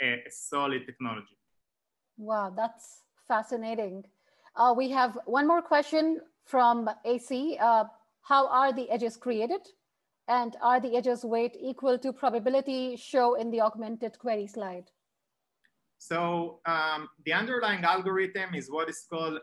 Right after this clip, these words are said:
Speaker 1: associative memory networks. It's, uh, elements that are taken from neuroscience that we are trying to predict what a user will encode seeing a web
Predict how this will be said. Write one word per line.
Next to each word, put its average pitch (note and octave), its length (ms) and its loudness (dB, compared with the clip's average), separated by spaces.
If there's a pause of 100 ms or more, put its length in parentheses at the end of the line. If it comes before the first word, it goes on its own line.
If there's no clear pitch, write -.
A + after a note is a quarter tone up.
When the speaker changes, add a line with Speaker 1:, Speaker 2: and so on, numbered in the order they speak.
(100)
Speaker 1:
associative F3 600 -8
memory D3 380 -4
networks. C3+ 800 -8 (100)
It's, - 280 -10
uh, C3+ 180 -2 (120)
elements F3 460 -4
that C#3+ 120 -8
are C3+ 120 -4
taken D#3+ 440 -6
from C#3 200 -8
neuroscience D3+ 840 -6 (440)
that C#3+ 180 -4
we D3 100 -2
are D3 120 0
trying E3 480 -4
to - 80 -8
predict F3 640 -4
what D#3+ 260 -4
a D#3+ 80 -2
user E3+ 420 -2
will C#3+ 180 -2
encode F3 540 -2
seeing F3+ 340 -4
a B2+ 60 -4
web F3+ 240 -2